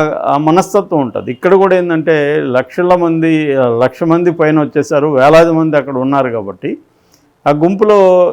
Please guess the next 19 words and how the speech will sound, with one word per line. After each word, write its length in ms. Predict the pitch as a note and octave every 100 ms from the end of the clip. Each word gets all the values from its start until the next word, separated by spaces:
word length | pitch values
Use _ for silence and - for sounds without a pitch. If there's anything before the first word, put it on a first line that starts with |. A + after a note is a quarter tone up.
| -
ఇలాంటివి 500 | C#3 D#3 D#3 D3+ C#3+
ధ్వంసం 500 | B2 C#3+ D3 D#3+ D3
చేయడం, 500 | C#3+ C3 C3+ C3+ - _ -
ఆ, 160 | B2 A#2 _ _ C3
పబ్లిక్ 340 | C3 C#3+ - D3+
ప్రాపర్టీని 640 | A2+ B2+ B2 B2+ B2+ B2
కావచ్చు, 420 | A#2+ A#2+ A2 - B2+
లేకపోతే 640 | B2 A#2 A2+ B2 B2 A2+ _ _ _ -
వీళ్ళ 260 | C3 F3 F#3
మీద 200 | F#3 F#3
కూడా 260 | F3+ F3
సెలబ్రిటీస్ 760 | - C#3 F3+ F3+ F3+ F3+ D#3+ D#3+
మీద 200 | D3+ D#3+
ఒక 280 | C3+ B2+
తెలియని 420 | C#3+ D#3 G3+ G#3 F3
జెలసీ 480 | B2+ D3 E3+ F#3
కూడా 260 | D#3+ D3+ D#3+
లోపల 380 | C#3 C#3 C#3 C3+
ఉంటుంది. 400 | A#2 G#2+ G2